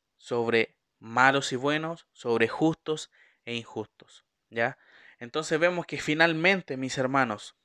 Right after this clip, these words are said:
lo que el Señor quiere dejar en claro es que debemos demostrar el amor que proviene de Dios a todos, sean buenos o malos, sean justos o injustos,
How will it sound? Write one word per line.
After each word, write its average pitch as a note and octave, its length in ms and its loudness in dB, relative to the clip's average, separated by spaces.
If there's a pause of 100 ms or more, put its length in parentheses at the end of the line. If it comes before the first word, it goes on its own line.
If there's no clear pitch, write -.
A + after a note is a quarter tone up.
(280)
lo B2+ 180 -2
que C#3 60 0
el C3+ 80 4
Señor D3+ 500 0
quiere E3+ 420 2
dejar C#3 320 2
en C3 140 -2
claro C#3+ 480 2 (480)
es C3+ 140 -2
que D#3 140 -2
debemos D#3+ 440 4
demostrar D#3 460 2
el E3 140 4
amor D#3 420 4 (360)
que D#3 160 0
proviene E3+ 680 4
de G3 160 6
Dios G3+ 440 0 (120)
a C3+ 140 -4
todos, C#3+ 680 -4 (680)
sean E3+ 500 4
buenos F3 540 6 (440)
o C3 120 -6
malos, C#3+ 520 0 (440)
sean D#3 440 2
justos - 800 -2
o C3 180 -10
injustos, - 760 -8